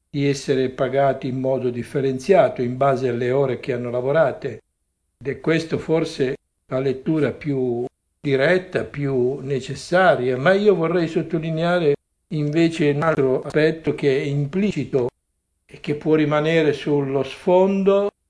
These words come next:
ma secondo me è più importante della reazione degli operai, cioè il fatto che il Signore chiami continuamente a qualsiasi ora della giornata.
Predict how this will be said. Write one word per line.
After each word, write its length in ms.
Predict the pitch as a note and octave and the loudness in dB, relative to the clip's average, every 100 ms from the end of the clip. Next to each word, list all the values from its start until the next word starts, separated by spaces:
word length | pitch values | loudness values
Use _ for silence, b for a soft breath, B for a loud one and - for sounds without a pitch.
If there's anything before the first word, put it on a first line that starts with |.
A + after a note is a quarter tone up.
| - | -8
ma 300 | F3 D3 D3 | -4 -2 -2
secondo 540 | C#3 D3 - D3+ D#3 E3 | -2 -4 0 0 0 -2
me 440 | C3+ C#3 C#3+ - | 0 2 0 -2
è 120 | D3+ | -6
più 240 | C#3+ - D3+ | -6 -4 -2
importante 1040 | C#3+ C#3 C#3+ C#3 - C#3 B2+ B2 A#2+ C3 | -2 -4 -6 -4 -2 -2 0 -6 -4 -2
della 260 | C3 C3 C3 | 0 -2 -2
reazione 720 | B2+ C3 C3 - D3 D3 C3 | 0 -2 -2 -2 0 0 -2
degli 260 | B2 A#2+ | -4 -2
operai, 600 | B2+ - C3 C#3 C3+ A#2+ A#2 _ _ _ _ | -4 -4 0 2 2 -2 -6 _ _ _ _
cioè 220 | - D#3 | -2 0
il 100 | E3+ | 0
fatto 360 | E3+ E3+ E3+ F3 | 4 4 4 -2
che 140 | - | 0
il 80 | D#3 | -2
Signore 640 | - D#3 D#3 E3+ E3+ C#3+ | -2 -4 0 2 2 -2
chiami 460 | - D3 D#3 D#3+ D3 | 0 2 2 -2 -2
continuamente 960 | D3+ D3 D3+ D3+ D3 C3+ B2+ B2+ B2 | 0 0 0 -2 -2 -2 -4 -6 -6
a 80 | C3 | -6
qualsiasi 600 | B2 C3+ B2+ D#3 C#3 D3+ | -4 -6 -4 -4 -6 -4
ora 280 | C#3 C#3+ C#3+ | 0 0 0
della 240 | C3+ B2+ B2 | -2 -2 -2
giornata. 840 | C3+ C3 B2 B2 A#2 A#2 C3 A#2+ | -2 -4 -4 -8 -8 -10 -12 -14